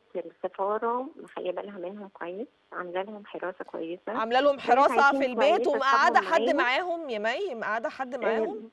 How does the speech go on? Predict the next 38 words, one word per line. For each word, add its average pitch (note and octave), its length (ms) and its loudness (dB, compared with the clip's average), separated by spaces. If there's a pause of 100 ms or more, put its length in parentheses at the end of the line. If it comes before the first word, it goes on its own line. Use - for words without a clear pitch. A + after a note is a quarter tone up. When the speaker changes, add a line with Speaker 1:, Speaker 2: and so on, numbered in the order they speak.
Speaker 1:
بصي، E4 140 2
لا، C#4+ 100 2
أنا C4 280 -2
ما B3+ 140 -2
أعرفش B3+ 300 -2
حد D4 200 -4
قاعد C#4 180 -4
معاهم، D4 220 -4 (200)
لا، B4 140 0
بس B3+ 180 -4
أنا A#3+ 100 -2
عارفة D4+ 260 -6
إن B3+ 80 -4
عليهم C4 360 -6
حراسة B3 360 -6
ورقابة. G3 500 -6 (280)
Speaker 2:
طب A3+ 140 0
وبيحضروا B3+ 600 2
Speaker 1:
مم. C4 80 0
Speaker 2:
المدرسة B3+ 360 2
عادي D4 420 2
ولا G#3+ 200 4
مش G3+ 280 -10
بيروحوا B3+ 380 2
Speaker 1:
لا، G3 60 -8
هم - 20 -6 (100)
Speaker 2:
المدرسة؟ A#3+ 220 -2
Speaker 1:
للأسف D#4 520 -4 (280)
أول B3+ 340 -2
فترة، D4 640 -4 (380)
آه، G#3 240 -2
حصل C4+ 400 -4 (100)
كده، A#3 380 -2 (120)
البنات G3 460 -4 (180)
لما F3+ 240 -6
بدأت G3 400 -6
تعترض G3+ 580 -4
وبدأت G3 360 -6